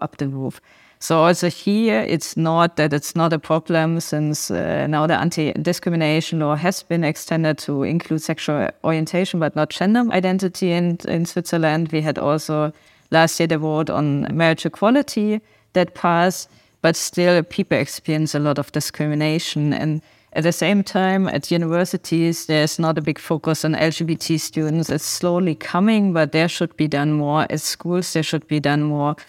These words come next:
Also at the workplace. And of course, in the public sphere, people really feel like people stare at them. They feel insecure. They feel unsafe to hold hands. So there's a lot of topics coming up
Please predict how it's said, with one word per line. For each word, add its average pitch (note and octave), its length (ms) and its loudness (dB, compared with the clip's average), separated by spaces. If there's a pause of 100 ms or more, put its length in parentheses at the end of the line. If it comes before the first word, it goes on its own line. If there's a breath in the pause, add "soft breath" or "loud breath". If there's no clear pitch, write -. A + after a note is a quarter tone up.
(140 loud breath)
Also D#3+ 300 0
at D3 60 -2
the D3 100 -2
workplace. D3+ 800 -2 (140 soft breath)
And D#3+ 120 2
of D#3 140 0
course, D#3+ 260 0
in D3 100 0
the D#3 60 0
public D3 380 -4
sphere, D3+ 400 0
people D3+ 380 -4
really D3+ 240 2
feel D3+ 240 -2
like D#3 180 0
people D#3 260 -4
stare F#3+ 380 0
at F3 120 0
them. E3 340 2
They D#3 100 2
feel D3+ 260 -2
insecure. D#3+ 680 0
They D3+ 80 0
feel - 300 -2
unsafe E3+ 640 0
to E3 120 -4
hold D3 300 0
hands. E3+ 460 0
So - 120 -4
there's D#3+ 300 0
a D#3+ 80 2
lot D#3 200 2
of D3 160 -2
topics - 460 -4
coming D3+ 380 0
up - 180 -2